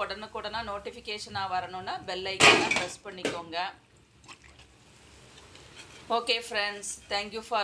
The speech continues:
watching. சாப்பிட்டு பார்க்கும்போது இது வந்து ரொம்ப டேஸ்டா இருந்தது. அதனால நீங்களும் ட்ரை பண்ணுங்க. மறந்துடாம ட்ரை பண்ணிட்டு எப்படி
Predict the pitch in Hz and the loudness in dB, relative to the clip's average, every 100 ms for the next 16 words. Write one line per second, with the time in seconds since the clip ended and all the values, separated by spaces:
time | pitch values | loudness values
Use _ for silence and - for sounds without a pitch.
0 | 190 175 - 196 185 185 196 196 - - | 2 0 0 -6 -6 -6 -10 -16 -20 -20
1 | - - - - - - - 202 220 - | -16 -16 -12 -12 -10 -6 2 2 2 -4
2 | - 214 208 202 196 220 226 202 196 226 | -2 0 -2 -8 -8 -8 -8 -8 -6 -6
3 | 202 196 214 - 185 202 214 240 208 175 | -6 -6 -10 -6 -4 -4 -4 0 0 0
4 | 170 170 196 359 - - 208 185 180 220 | -4 -8 -6 -8 -10 -14 -6 0 0 0
5 | 208 202 196 220 311 - 185 202 190 180 | -6 -8 -6 -6 -6 -4 -4 -4 -8 -8
6 | 175 196 170 185 185 190 214 269 180 190 | -8 -2 0 0 -2 -2 -2 -2 -2 -2
7 | 196 202 190 185 233 - - - - - | -2 -4 -4 -2 -4 -4 -10 -14 -12 -4
8 | - 226 262 | -2 0 -2